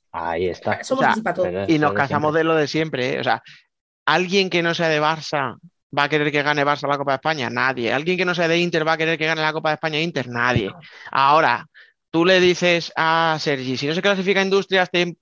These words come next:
Speaker 3: te gustaría que la gane Rivera?". Encantado, seguro.
Speaker 1: De la
Speaker 3: Noé,
Speaker 1: vida.
Speaker 3: "Si no la gana Rivera, ¿tú querrías que la gane, pf, yo qué sé, eh, el propio Jaén, venga, o Valdepeña?". Vas a decir, "Pues guay". Por eso,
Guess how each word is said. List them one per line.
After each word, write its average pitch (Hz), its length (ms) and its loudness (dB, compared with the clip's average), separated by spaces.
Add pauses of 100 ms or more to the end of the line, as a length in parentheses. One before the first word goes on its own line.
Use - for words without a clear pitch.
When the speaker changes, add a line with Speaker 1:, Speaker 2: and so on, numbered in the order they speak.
(100)
Speaker 3:
te 175 100 2
gustaría 180 340 0
que 196 60 0
la 190 80 2
gane 190 200 2
Rivera?". 185 440 0
Encantado, 120 560 -2
seguro. 127 480 -2 (480)
Speaker 1:
De - 140 -6
la 156 60 4
Speaker 3:
Noé, 170 300 4
Speaker 1:
vida. - 0 -
Speaker 3:
"Si 156 140 0
no 165 100 4
la 185 120 6
gana 196 200 4
Rivera, 190 360 4
¿tú 196 180 0
querrías 190 320 0
que 190 100 -2
la 190 120 2
gane, 190 460 0
pf, - 140 -6
yo - 120 -12
qué - 120 -4
sé, 110 460 0
eh, 131 1300 2 (600)
el 143 140 2
propio 165 280 0
Jaén, 170 300 0
venga, 147 300 0
o 127 60 -2
Valdepeña?". 139 460 -2
Vas 127 120 -4
a 123 40 -10
decir, 117 200 -6
"Pues 113 160 -2
guay". 127 340 0 (600)
Por 127 180 2
eso, 185 320 -2